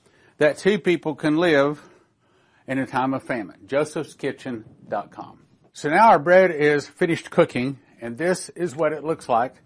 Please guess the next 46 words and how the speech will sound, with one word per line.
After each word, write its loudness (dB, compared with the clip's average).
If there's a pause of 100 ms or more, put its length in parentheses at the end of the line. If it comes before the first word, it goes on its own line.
(280)
now 0
that 0
it -2
is -8
all 2
finished -6
cooking. -6 (1040)
And -2
it 0
is 0
a 0
perfect -6
loaf. -2 (560)
Then 2
what 0
we -2
do 0 (100)
is -4
we -4
take -4
this -6
loaf -4 (100)
out, -2 (160)
which -6
it's -14
too -2
hot 0
for -12
me -4
to -4
touch, -4 (360)
so -18
I'm -4
not 0
going -2
to -12
take 0
it 0
out 2
right -6
now. -12 (460)
But -6
what -8
we -6
would -6
do -4